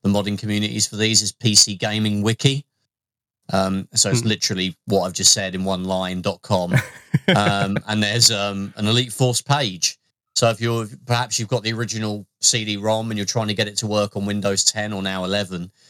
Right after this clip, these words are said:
Speaker 1: you can actually go on there and it's got lots of guides to how to get, like, widescreen resolutions working. It has, um, links to the various patches, like the expansion pack and the one point two
Speaker 2: Hmm.
Speaker 1: patch that adds in Jerry Ryan's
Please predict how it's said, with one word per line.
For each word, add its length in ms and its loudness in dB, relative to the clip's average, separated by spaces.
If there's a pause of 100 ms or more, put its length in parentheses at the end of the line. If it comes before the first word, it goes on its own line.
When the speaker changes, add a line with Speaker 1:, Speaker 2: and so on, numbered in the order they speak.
(260)
Speaker 1:
you 100 0
can 100 0
actually 280 -2
go 180 2
on 140 0
there 200 -2
and 80 -2
it's 140 -2
got 180 -6
lots 320 0
of 140 -8
guides 400 0
to 80 -6
how 220 -4
to 100 -8
get, 240 -4
like, 160 0
widescreen 680 -2
resolutions 760 -4
working. 600 -2 (300)
It 80 -4
has, 320 -2 (220)
um, 200 0
links 240 -4
to 100 -4
the 80 -8
various 340 -2
patches, 840 2 (360)
like 200 0
the 80 0
expansion 640 -2
pack 340 -6
and 140 -2
the 60 -4
one 220 -2
point 240 -8
two 180 0
Speaker 2:
Hmm. 60 -4
Speaker 1:
patch 260 -4
that 120 -6
adds 160 0
in 100 -2
Jerry 280 -2
Ryan's 560 -2